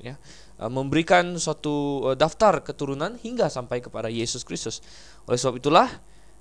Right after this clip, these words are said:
eh, silsilah yang paling terakhir dalam Alkitab adalah silsilah Yesus Kristus, saudara, ya. Ada satu dalam Matius, ada satu di Lukas, dan sesudah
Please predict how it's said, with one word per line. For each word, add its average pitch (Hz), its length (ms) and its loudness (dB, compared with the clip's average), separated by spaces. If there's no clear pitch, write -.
eh, - 240 -12
silsilah 156 400 4
yang 151 160 2
paling 147 160 4
terakhir 151 400 4
dalam 143 240 4
Alkitab 135 320 -2
adalah 160 320 0
silsilah 165 320 0
Yesus 214 320 -2
Kristus, - 400 -10
saudara, 110 240 -8
ya. 156 180 -10
Ada 113 240 -6
satu 120 240 -2
dalam 139 240 0
Matius, 139 320 -6
ada 117 160 -10
satu 131 240 -14
di 131 80 -8
Lukas, 143 320 -2
dan 160 160 -10
sesudah 170 400 -2